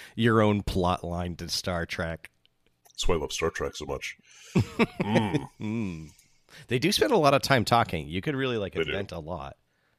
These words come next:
Speaker 2: That's true. That is true.
Speaker 1: Mm-hmm.
Speaker 2: The newer Star Trek, not so much. There's a lot more action in the newer Star Trek, but
Speaker 1: Action.
Speaker 2: you know, I tend to like the more classic ones.
Speaker 1: It wasn't 'cause the, uh, talk is cheap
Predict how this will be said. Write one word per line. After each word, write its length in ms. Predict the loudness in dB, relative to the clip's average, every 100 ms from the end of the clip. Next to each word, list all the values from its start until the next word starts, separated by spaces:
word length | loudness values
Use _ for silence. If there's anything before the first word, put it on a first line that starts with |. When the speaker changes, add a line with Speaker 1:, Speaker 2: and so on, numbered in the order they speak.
| _
Speaker 2:
That's 180 | -4 -4
true. 220 | -2 -4 -6 -10
That 120 | -8
is 80 | -8
true. 200 | -10 -12 -14 _ _
Speaker 1:
Mm-hmm. 200 | -16 -16 -18 _ _
Speaker 2:
The 80 | 2
newer 220 | 4 6
Star 200 | 6 2
Trek, 240 | 2 -4 -2
not 160 | -4
so 120 | -4
much. 340 | -8 -12 -14 -10
There's 120 | -10 -4
a 40 |
lot 100 | -2
more 160 | -2 -2
action 280 | -4 -10 -12
in 60 |
the 80 | -14
newer 180 | -14 0
Star 160 | 0 2
Trek, 280 | 0 0 -4
but 60 |
Speaker 1:
Action. 260 | -10 -14 -20 _
Speaker 2:
you 260 | -2 6 6
know, 480 | 8 6 4 0 -6 _ _ -4
I 140 | -4
tend 180 | -2 -4
to 60 | -2
like 220 | -4 -4
the 60 | -4
more 160 | -4 -4
classic 580 | -6 -6 -6 -10 -12
ones. 380 | -12 -10 -10 -12 -6
Speaker 1:
It 180 | -4 2
wasn't 320 | 2 2 -2
'cause 240 | -4 -4
the, 420 | -6 -8 -6 -8
uh, 220 | -8 -8 -10 _ _ _ _
talk 300 | -2 -2 0
is 240 | -6 -6
cheap 400 | -2 -2 0 -4